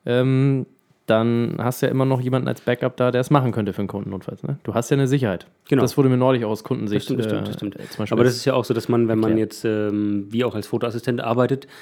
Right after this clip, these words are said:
Speaker 2: hat man ja auch sehr, sehr schnell eigentlich ein Netzwerk mit, äh, anderen Fotoassistenten, die auch im Zweifel ja alle fotografieren.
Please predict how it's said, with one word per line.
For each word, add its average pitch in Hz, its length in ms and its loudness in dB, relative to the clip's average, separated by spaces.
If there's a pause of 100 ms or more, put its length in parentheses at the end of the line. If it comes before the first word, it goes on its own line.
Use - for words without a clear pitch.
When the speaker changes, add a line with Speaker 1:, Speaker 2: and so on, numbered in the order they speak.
(160)
Speaker 2:
hat - 120 -10
man 107 100 2
ja - 80 -4
auch - 180 -4
sehr, 135 240 6
sehr 127 140 4
schnell 123 280 0
eigentlich 120 280 -2
ein 120 60 2
Netzwerk 120 420 -2
mit, 113 220 -4
äh, 117 180 -2 (100)
anderen 135 320 4
Fotoassistenten, 147 840 -2
die 113 200 0
auch 110 240 0
im 120 100 0
Zweifel 120 340 -2
ja 123 120 -2
alle 117 240 0
fotografieren. 113 640 -2